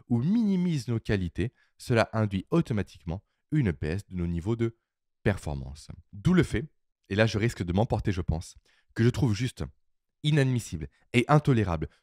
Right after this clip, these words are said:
tous ces parents, tous ces professeurs et tous ces managers qui minimisent et critiquent leurs enfants, leurs étudiants ou leurs collaborateurs à longueur de journée, car par leurs mots, ils conduisent simplement ces derniers à subir une prophétie autoréalisatrice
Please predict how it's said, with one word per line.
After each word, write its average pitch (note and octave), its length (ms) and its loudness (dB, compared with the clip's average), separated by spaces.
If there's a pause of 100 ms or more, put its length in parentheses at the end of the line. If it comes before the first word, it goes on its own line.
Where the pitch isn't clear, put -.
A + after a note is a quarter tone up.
(140)
tous A3+ 120 8
ces D#3 160 0
parents, F2 360 -2 (300)
tous A3+ 140 4
ces F3 140 0
professeurs G2+ 580 0
et C#3 80 0
tous - 180 0
ces F#3 160 0
managers D3 380 4
qui - 120 -8
minimisent E3 600 4
et C3+ 80 0
critiquent - 560 -6
leurs C3 400 4
enfants, D3 280 -4 (280)
leurs D3 360 6
étudiants C3 380 0 (220)
ou C#3 80 4
leurs C#3 160 6
collaborateurs D#3 560 4
à G#2+ 100 2
longueur E3+ 460 2
de C3 120 0
journée, G#2 380 -2 (300)
car A3 280 0
par C3 260 0
leurs A#2 280 2
mots, B2 320 2 (340)
ils E3 180 0 (220)
conduisent F#3 460 0
simplement F3+ 640 -2
ces - 220 -6
derniers B2+ 320 -2 (300)
à B2 100 0
subir D#3+ 300 -2
une A#2+ 100 0
prophétie B2+ 640 -4
autoréalisatrice A#2 960 -2